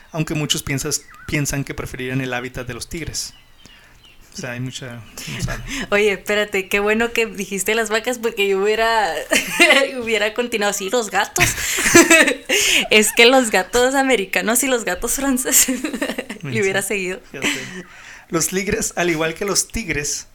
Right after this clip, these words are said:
Speaker 1: son excelentes nadadores y aman estar cerca del agua. Los ligres en cautiverio,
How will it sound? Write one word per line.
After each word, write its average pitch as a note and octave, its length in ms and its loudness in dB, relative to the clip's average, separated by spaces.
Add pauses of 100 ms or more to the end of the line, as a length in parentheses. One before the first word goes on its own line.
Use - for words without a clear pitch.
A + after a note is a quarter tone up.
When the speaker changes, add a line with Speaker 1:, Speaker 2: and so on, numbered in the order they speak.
(360)
Speaker 1:
son E3+ 180 -2
excelentes D#3 460 -2
nadadores C3 680 -6 (480)
y G3+ 220 -2
aman F3+ 400 -2
estar C#3 220 -6
cerca C3+ 280 -10
del C#3 120 -8
agua. - 260 -10 (400)
Los C#3+ 220 -4
ligres D#3+ 440 -2
en D3+ 140 0
cautiverio, C3+ 560 -6